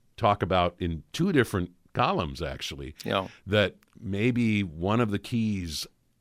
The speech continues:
Speaker 1: out of that highly divisive, judgmental place we find ourselves right now is to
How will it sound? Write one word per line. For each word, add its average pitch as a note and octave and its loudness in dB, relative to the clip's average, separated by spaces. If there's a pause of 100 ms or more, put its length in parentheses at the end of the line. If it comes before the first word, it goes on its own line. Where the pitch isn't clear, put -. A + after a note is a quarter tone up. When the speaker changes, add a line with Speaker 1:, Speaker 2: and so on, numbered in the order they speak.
(420)
Speaker 1:
out A2+ 8
of D2+ 0
that E2+ -2 (540)
highly G2 0
divisive, E2+ -6
judgmental D#2+ -8 (120)
place G2 -4
we F2 -8
find A2 -4
ourselves D#2 -6
right D2 -10
now C#2+ -12 (680)
is A2 0
to G#2 -2